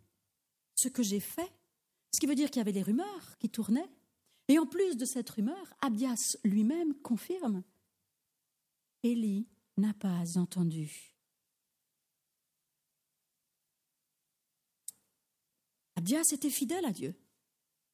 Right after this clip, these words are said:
Il utilisait sa position particulière dans le temple de Akab pour sauver d'autres personnes, elles aussi fidèles à Dieu. Et Élie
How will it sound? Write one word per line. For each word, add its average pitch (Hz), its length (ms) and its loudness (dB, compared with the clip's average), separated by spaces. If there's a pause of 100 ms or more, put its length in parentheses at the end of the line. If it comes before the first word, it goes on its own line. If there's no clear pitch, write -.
(840)
Il 277 120 6
utilisait 294 560 4 (260)
sa - 200 2
position 247 580 4 (460)
particulière 254 840 0
dans 247 140 4
le 240 140 4
temple 247 540 0
de 175 440 -2 (140)
Akab 262 520 -2 (320)
pour - 180 4
sauver 311 360 4 (280)
d'autres 349 460 4
personnes, 359 680 2
elles 311 320 4
aussi 403 240 2 (260)
fidèles 233 720 2
à 185 100 -2
Dieu. 156 300 -4 (3500)
Et 208 180 0
Élie 185 340 2